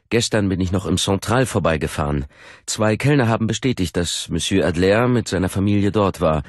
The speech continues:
also mit den zwei Söhnen und der Ehefrau des einen Sohnes. Bernadette Latour war auch dabei. Ich habe ihnen das Foto gezeigt, aber sie kannten sie sowieso, weil sie oft mit dem alten Monsieur Adler zum Essen kam.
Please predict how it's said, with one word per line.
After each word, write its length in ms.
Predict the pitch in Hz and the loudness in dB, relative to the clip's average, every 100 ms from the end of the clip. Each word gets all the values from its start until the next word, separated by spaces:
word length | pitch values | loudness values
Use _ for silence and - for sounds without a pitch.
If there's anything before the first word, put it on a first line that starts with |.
| - | -8
also 240 | - 95 90 | -4 -2 0
mit 140 | 82 | -2
den 100 | 85 | -4
zwei 220 | - 78 | -2 -2
Söhnen 400 | 73 95 90 95 | 0 2 2 2
und 160 | - 73 | 0 -4
der 100 | 73 | -4
Ehefrau 480 | 82 85 - 71 69 | -2 -2 -2 -2 -2
des 200 | 69 - | -4 -4
einen 260 | 82 73 | -2 -2
Sohnes. 500 | 65 67 67 - - _ _ - - - | -4 -8 -10 -12 -12 _ _ -20 -20 -2
Bernadette 480 | 113 120 127 156 135 | 2 4 4 2 2
Latour 640 | 135 - - 135 107 85 | -2 -2 0 2 2 2
war 160 | 95 - | 0 -2
auch 160 | 98 | -4
dabei. 380 | - 71 57 - _ _ _ _ _ - | -4 -6 -6 -14 _ _ _ _ _ -4
Ich 180 | 110 139 | 0 2
habe 180 | 135 | 2
ihnen 220 | 135 135 131 | 2 2 2
das 160 | 127 | 0
Foto 300 | - 151 104 | 0 -2 -2
gezeigt, 480 | 87 - 98 90 - | -4 0 0 0 -2
aber 140 | 85 | -2
sie 120 | 80 92 | -2 0
kannten 300 | 104 - 80 | -2 -2 -2
sie 140 | 82 | 0
sowieso, 680 | 85 80 82 95 90 73 67 | 0 0 -2 2 2 2 -2
weil 380 | - 82 95 98 | -6 0 2 2
sie 180 | 82 98 | 0 -2
oft 260 | 110 - 87 | -2 -2 -4
mit 140 | 82 | -2
dem 100 | 64 | -2
alten 300 | 85 78 80 | -2 -2 -2
Monsieur 340 | 78 - 76 | -2 -2 -2
Adler 320 | 64 80 78 73 | -2 -2 -2 -2
zum 220 | - 73 | -4 -4
Essen 260 | 76 - | -4 -6
kam. 320 | - - 64 | -8 -10 -14